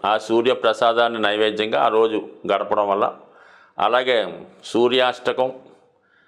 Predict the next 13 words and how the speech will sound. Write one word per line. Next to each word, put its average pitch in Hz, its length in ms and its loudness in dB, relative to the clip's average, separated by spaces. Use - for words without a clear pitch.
ఆదిత్య 131 640 2
హృదయం 117 340 0
చదువుకోవడం 110 640 2
వల్ల 101 160 -2
చాలా 117 360 4
వరకు 123 280 2
సూర్య 123 280 4
భగవానుడి 131 560 2
యొక్క 120 240 0
అనుగ్రహానికి 131 680 0
పాత్రలు 104 360 0
అవుతారు. 85 260 -2
అంటే 139 100 -4